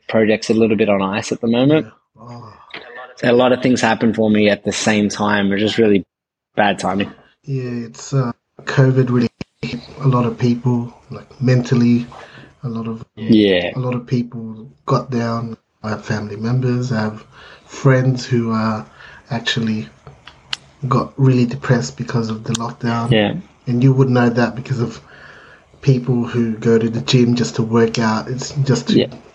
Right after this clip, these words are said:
Speaker 2: burn off the energy. They're not doing that anymore. But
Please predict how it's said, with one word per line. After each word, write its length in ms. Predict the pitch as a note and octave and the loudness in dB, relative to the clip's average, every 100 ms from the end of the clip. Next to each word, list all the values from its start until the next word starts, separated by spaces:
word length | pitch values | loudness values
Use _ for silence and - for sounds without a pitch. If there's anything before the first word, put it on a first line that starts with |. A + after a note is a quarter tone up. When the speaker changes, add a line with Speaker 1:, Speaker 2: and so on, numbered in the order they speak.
| _ - | _ -8
Speaker 2:
burn 360 | C#3+ C3 A#2+ A#2 | -2 0 2 0
off 240 | A#2 - - | -2 -4 -8
the 160 | G#2+ C3 | -6 0
energy. 560 | C3 C3 A#2+ A#2+ B2+ - - - _ _ _ _ | 2 2 2 0 -2 -10 -20 -20 _ _ _ _
They're 100 | C3+ | 0
not 160 | A#2 A#2 | 0 2
doing 280 | C3+ B2 A#2+ | 2 2 0
that 160 | A#2+ | 0
anymore. 480 | A#2 A#2 A2 A2 - _ _ _ _ B2 | 0 0 -2 -4 -6 _ _ _ _ -12
But 220 | G#2+ | -12